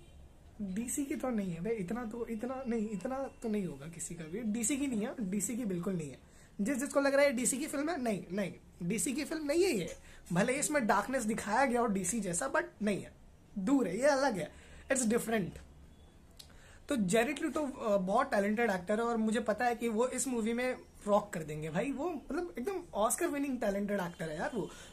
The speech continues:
मतलब उनकी मैंने ना बहुत सारी movies देखी हुई हैं। अगर मैं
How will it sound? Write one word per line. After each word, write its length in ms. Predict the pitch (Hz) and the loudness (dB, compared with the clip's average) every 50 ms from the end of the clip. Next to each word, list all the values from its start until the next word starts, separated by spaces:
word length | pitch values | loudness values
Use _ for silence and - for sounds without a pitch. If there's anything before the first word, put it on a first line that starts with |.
| - - | -8 -6
मतलब 220 | 254 269 302 302 | 2 4 4 4
उनकी 420 | 277 - - - 240 254 247 311 302 | 4 0 -2 0 0 0 0 0 -2
मैंने 220 | 311 320 320 330 | -2 -2 -2 -2
ना 100 | 349 339 | 0 0
बहुत 400 | 254 220 196 196 233 262 285 - | 0 0 0 0 0 0 0 0
सारी 160 | 285 302 302 | 0 0 0
movies 340 | 277 254 262 254 262 269 240 | 0 -2 -2 -2 -2 -2 -2
देखी 320 | 208 226 202 170 - 240 | -2 -2 -2 -2 -2 -2
हुई 180 | 220 202 196 202 | -2 0 0 0
हैं। 120 | 233 254 | 0 0
अगर 320 | 262 208 - 190 196 226 220 | -2 -4 -4 -2 0 0 0
मैं 340 | 226 226 233 233 247 269 | 0 0 0 0 -2 -4